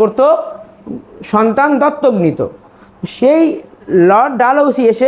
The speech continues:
সত্ত্ব, সত্ত্ব বিলোপ নীতি চালু করে এবং সেখানে বলা হয় যে দত্তক পুত্রে, পুত্রের অধিকার স্বীকার করা হবে না। এবং এর মাধ্যমে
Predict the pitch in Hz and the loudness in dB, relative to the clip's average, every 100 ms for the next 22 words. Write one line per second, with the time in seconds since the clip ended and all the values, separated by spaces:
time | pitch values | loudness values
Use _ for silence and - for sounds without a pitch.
0 | 302 240 247 - 269 277 240 226 - 220 | 0 -2 -2 0 0 2 0 -2 -2 -2
1 | 226 - 254 247 240 233 208 202 202 214 | -2 -2 0 2 0 0 -2 0 0 2
2 | 226 311 - - - _ 226 247 247 254 | 2 2 -2 -12 -20 _ -2 0 0 0
3 | 285 294 226 226 240 254 302 226 254 330 | 2 0 2 2 2 0 -2 0 2 2
4 | 339 - - - - 226 277 - 349 - | -2 -10 -14 -16 -4 -2 -2 -2 -4 -2
5 | 269 - 214 247 247 247 247 269 247 202 | -4 -4 0 0 0 -4 0 2 2 2
6 | 220 269 320 - 226 247 233 214 208 269 | 0 -2 -2 -4 -2 0 0 0 2 0
7 | 202 190 214 214 - - - - _ _ | 0 0 2 0 -2 -10 -20 -20 _ _
8 | - 240 240 - - 294 330 285 247 254 | -4 -2 -2 -6 0 0 2 0 0 0
9 | 262 330 | 0 0